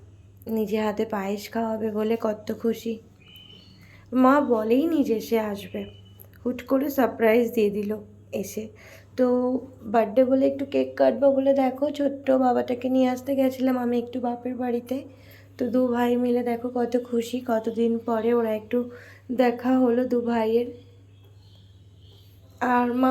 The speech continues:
ওদিকে পায়েস করছিল, এই ফাঁকে না আমি একটু ঘরটাও গুছিয়ে ফেলেছিলাম।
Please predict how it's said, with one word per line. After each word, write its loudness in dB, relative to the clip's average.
ওদিকে 0
পায়েস -2
করছিল, -2
এই 0
ফাঁকে -4
না 0
আমি 2
একটু -2
ঘরটাও 0
গুছিয়ে 0
ফেলেছিলাম। -4